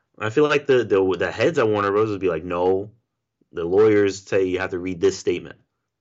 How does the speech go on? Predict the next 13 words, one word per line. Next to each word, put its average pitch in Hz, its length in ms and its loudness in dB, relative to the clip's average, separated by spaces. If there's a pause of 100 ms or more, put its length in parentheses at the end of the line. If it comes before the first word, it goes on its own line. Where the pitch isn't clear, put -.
I - 60 -8
don't 175 100 0
even 175 100 0
know 170 80 -2
if 170 80 -4
they'd 165 140 -2
be 165 160 0
able 311 220 -4
to. - 180 -18 (760)
Normally, 170 460 0
the 127 80 2
C 220 220 -6
W, 107 840 0